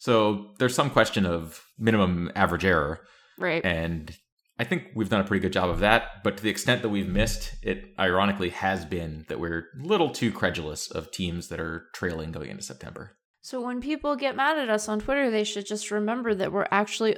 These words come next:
Speaker 2: overestimating. <laughs>
Speaker 1: They, they won't.
Speaker 2: No.
Speaker 1: And I'm not even sure that they should.
Speaker 2: I don't know that they should either. <laughs> I think that they could just not get mad. That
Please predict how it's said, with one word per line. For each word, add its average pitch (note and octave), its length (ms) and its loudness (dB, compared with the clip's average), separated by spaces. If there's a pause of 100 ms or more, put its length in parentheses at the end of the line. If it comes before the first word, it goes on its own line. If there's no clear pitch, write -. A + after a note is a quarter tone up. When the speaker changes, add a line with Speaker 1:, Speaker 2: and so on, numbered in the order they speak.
(100)
Speaker 2:
overestimating. G#3+ 1200 2
<laughs> - 60 -10 (260)
Speaker 1:
They, C3+ 240 2 (120)
they C#3 540 4 (120)
won't. C3+ 500 2 (160)
Speaker 2:
No. A3+ 380 8 (240)
Speaker 1:
And F#3 120 4
I'm A3+ 80 8
not D#3+ 140 12
even G#2 160 8
sure G#2+ 180 4
that F#2+ 100 2
they F#2 80 2
should. C#2 360 -4 (200)
Speaker 2:
I A#3 140 8
don't F#3+ 140 6
know B2 120 0
that A2 140 -6
they E2 100 -2
should - 240 -8
either. - 280 -6 (300)
<laughs> A#3+ 300 -8
I A3+ 100 4
think C4+ 220 0
that C4+ 120 2
they C#4 120 4
could C#4 160 0
just C#4+ 160 -2
not C4 220 2
get A#3 120 0
mad. G#3 380 4 (540)
That A3 320 -2